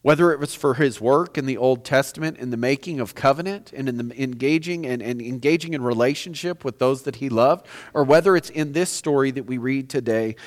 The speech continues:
when God used the shepherds to be the witnesses to the coming of the Messiah. They were the ones who heard the message of peace in chaotic times.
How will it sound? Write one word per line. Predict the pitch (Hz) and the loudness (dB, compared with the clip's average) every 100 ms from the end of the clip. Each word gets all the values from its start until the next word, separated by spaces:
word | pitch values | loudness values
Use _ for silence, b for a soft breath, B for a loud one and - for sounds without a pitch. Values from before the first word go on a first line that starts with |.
| B | B
when | 139 117 | -6 0
God | 131 135 143 | 4 6 4
used | 135 127 - | 0 -4 -6
the | |
shepherds | 120 - 135 127 117 - | -4 0 0 0 -4 -6
to | - | -6
be | 127 | -4
the | 117 | -2
witnesses | 120 117 139 - 135 - | -2 -2 -4 -8 -10 -10
to | 127 | -8
the | 113 | -8
coming | - 113 113 | -6 -6 -6
of | 107 | -8
the | 101 | -8
Messiah. | 101 95 82 - - _ _ _ _ _ _ _ _ _ _ _ _ _ _ _ _ _ _ _ _ _ _ _ _ | -10 -8 -8 -10 -14 _ _ _ _ _ _ _ _ _ _ _ _ _ _ _ _ _ _ _ _ _ _ _ _
They | 85 131 | 0 2
were | 156 156 | 2 0
the | |
ones | 139 127 127 123 | 0 0 0 -4
who | 143 | -10
heard | 123 123 104 | -4 -2 -2
the | 101 | -4
message | 110 123 123 101 | -2 -4 -8 -12
of | 92 | -12
peace | - 135 147 - | -8 -8 -8 -12
in | 92 98 | -12 -10
chaotic | - 101 107 120 - | -4 -2 0 -2 -6
times. | 110 95 90 87 - - | -6 -6 -6 -10 -18 -20